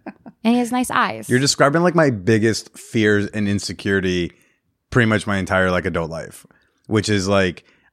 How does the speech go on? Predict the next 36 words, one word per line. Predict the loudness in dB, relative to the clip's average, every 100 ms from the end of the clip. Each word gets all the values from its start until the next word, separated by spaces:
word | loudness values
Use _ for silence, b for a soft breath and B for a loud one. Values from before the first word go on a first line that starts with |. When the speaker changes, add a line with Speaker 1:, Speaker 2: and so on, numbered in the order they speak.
| _
Speaker 2:
I | 0
want, | 2 0 0
like, | -2 0
um, | 0 0 0 -2 -8 _ -8
I | -4
want | -2 -2 -4
someone | -4 -4
to | -2
be | -2 -2
able, | -2 -10 -16
one, | -14 -2 2 2
I | 2
am | 2 0 0
learning | 0 0
that | 0 0 0 -4 -6
there | 0 2
are | 4 4 4 2
women | -2 -2 -2 0
who | 0
are | 2 2
just, | 0 -2 -6 _ -18 -2
doesn't | 0 2 2
know | 2
anything | 0 0 -2
about | -2 -2
the | -4
guy | -2 0 0 -2 B B _
and | -4 -4
are | 0 2 2
attracted | 0 0 0 2 -4 -6 -8
to | -12
dudes | -4 -2 -2 -2
who | -2
are | 0
not, | 0 -2 -4 -6
like, | -4 -4 -4